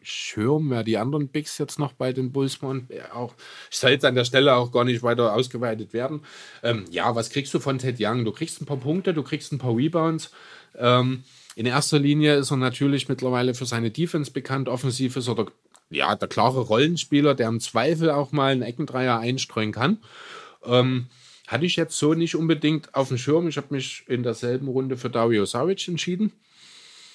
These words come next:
weil ich denke, dass er in seiner neuen Rolle in Phoenix, wo er wahrscheinlich auch starten wird,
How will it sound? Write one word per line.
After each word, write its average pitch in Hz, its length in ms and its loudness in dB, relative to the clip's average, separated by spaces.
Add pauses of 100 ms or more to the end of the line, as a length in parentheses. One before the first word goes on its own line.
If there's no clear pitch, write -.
(880)
weil 120 400 4
ich 123 320 -4
denke, 131 380 0
dass 110 240 -2
er 143 320 2
in 135 100 -2
seiner 123 240 -2
neuen 113 240 -2
Rolle 113 380 2
in 107 240 -8
Phoenix, 156 480 -4
wo 117 180 2
er 113 60 0
wahrscheinlich 117 440 -4
auch 101 120 -6
starten 101 400 -4
wird, 120 240 -2